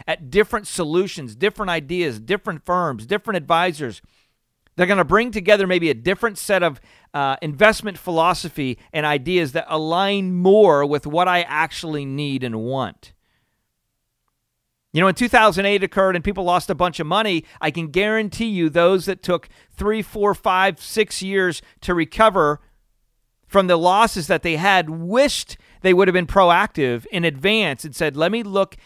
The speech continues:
and get different strategies." So if you're currently having someone help you and you're not comfortable or you're worried about the risk you're taking, all the things we discussed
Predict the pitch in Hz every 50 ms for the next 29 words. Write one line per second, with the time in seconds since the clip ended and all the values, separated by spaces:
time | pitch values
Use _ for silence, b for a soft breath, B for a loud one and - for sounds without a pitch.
0 | b b b 160 160 143 180 - - 131 165 165 - - 170 139 - - - 165
1 | 151 151 147 139 113 113 120 - - 190 170 160 139 - 170 160 143 b b b
2 | b b b - 214 240 262 254 226 214 202 160 180 196 196 202 196 202 190 156
3 | - - 196 190 185 165 143 - 190 214 233 240 - 175 151 131 127 127 127 131
4 | - b b b b b 120 127 135 147 160 180 202 190 - - 208 202 180 -
5 | 202 180 185 185 160 143 135 131 135 139 160 185 208 202 202 196 190 - - 160
6 | 160 180 190 - - - 165 147 - 180 185 147 180 170 156 - 160 175 208 220
7 | 220 175 220 208 185 160 185 175 160 147 - - 233 214 196 165 - -